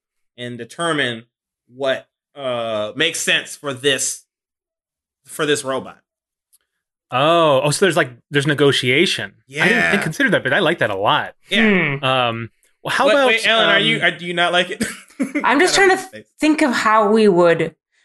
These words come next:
Speaker 3: right? 'Cause, like, it's negotiation.
Speaker 1: Yeah. And I mean, that makes it
Speaker 3: How?
Speaker 1: kinda hard, right? Like, 'cause, like, the loudest person at the table tends to be the one who wins whatever negotiation, I think.
Speaker 2: Well,
Speaker 1: Especially
Speaker 2: how
Speaker 1: if there's
Speaker 2: about
Speaker 1: a time
Speaker 2: this?
Speaker 1: limit.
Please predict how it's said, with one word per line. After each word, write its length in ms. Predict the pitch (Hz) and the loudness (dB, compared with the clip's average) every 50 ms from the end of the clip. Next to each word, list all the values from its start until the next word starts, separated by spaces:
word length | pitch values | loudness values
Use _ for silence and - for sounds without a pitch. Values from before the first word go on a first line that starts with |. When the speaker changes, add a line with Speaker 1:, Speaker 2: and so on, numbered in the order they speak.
| _ - - | _ -2 -2
Speaker 3:
right? 160 | 214 202 202 | -2 0 0
'Cause, 160 | 233 240 - | 0 0 2
like, 160 | 233 233 214 | 2 2 2
it's 160 | 220 214 - | 0 0 4
negotiation. 1200 | 220 214 208 185 180 185 196 - - 208 190 175 165 170 - - 247 262 262 269 277 262 - - _ _ _ _ | 4 4 4 4 4 4 4 4 2 2 2 2 2 2 2 2 4 4 4 2 0 -4 -14 -20 _ _ _ _
Speaker 1:
Yeah. 380 | - 151 151 143 135 127 127 - _ _ _ _ _ _ _ _ _ _ _ _ _ _ _ - _ _ _ _ _ _ - | -4 -2 0 0 0 0 -4 -8 _ _ _ _ _ _ _ _ _ _ _ _ _ _ _ -20 _ _ _ _ _ _ -8
And 120 | 156 180 202 | -4 0 0
I 80 | 214 | 0
mean, 140 | 214 214 208 | 0 0 0
that 120 | 220 233 | 0 0
makes 180 | 240 254 254 - | 0 0 0 0
it 40 | 170 | 2
Speaker 3:
How? 280 | 165 165 156 151 151 | 2 4 4 4 2
Speaker 1:
kinda 180 | - - - 185 | 2 0 -2 -4
hard, 580 | 175 - - 165 156 135 127 120 113 110 110 107 | -6 -6 -4 -2 -2 0 0 -2 -4 -6 -8 -6
right? 300 | 120 127 131 135 127 - | -4 -2 -2 -2 -4 -4
Like, 220 | 135 123 123 - | -6 -6 -8 -8
'cause, 200 | - 143 131 127 | -12 -12 -12 -10
like, 140 | 139 135 131 | -10 -10 -10
the 80 | - 127 | -8 -6
loudest 380 | 135 139 143 147 143 135 - | -2 -2 -2 -2 -2 -6 -6
person 320 | - 143 139 135 - 120 117 | -6 -6 -6 -6 -8 -16 -18
at 120 | 113 110 _ | -20 -20 _
the 60 | 104 | -16
table 340 | - 143 131 120 101 101 95 | -12 -10 -10 -10 -10 -14 -18
tends 280 | - 113 113 104 - | -16 -14 -14 -14 -14
to 80 | _ _ | _ _
be 120 | - 104 | -20 -20
the 100 | 98 101 | -20 -20
one 200 | 98 98 95 95 | -20 -18 -18 -18
who 100 | 95 113 | -18 -18
wins 280 | 104 107 110 101 92 - | -16 -16 -14 -14 -14 -16
whatever 300 | 107 104 101 95 98 98 | -14 -12 -12 -12 -14 -16
negotiation, 640 | 98 95 98 104 95 - - 101 101 98 98 _ 82 _ _ _ _ | -18 -16 -14 -16 -16 -16 -16 -14 -14 -16 -16 _ _ _ _ _ _
I 60 | 92 | -20
think. 220 | 98 _ _ _ _ _ _ _ _ - | -20 _ _ _ _ _ _ _ _ -2
Speaker 2:
Well, 140 | 185 214 214 208 | 0 2 2 2
Speaker 1:
Especially 80 | 190 180 233 - | 2 0 0 2
Speaker 2:
how 60 | 262 | 0
Speaker 1:
if 60 | 247 - | 2 2
there's 0 | |
Speaker 2:
about 40 | |
Speaker 1:
a 60 | 220 190 | 2 2
time 0 | |
Speaker 2:
this? 220 | 151 120 113 107 | 0 0 -4 -14
Speaker 1:
limit. 140 | 98 98 92 | -16 -18 -20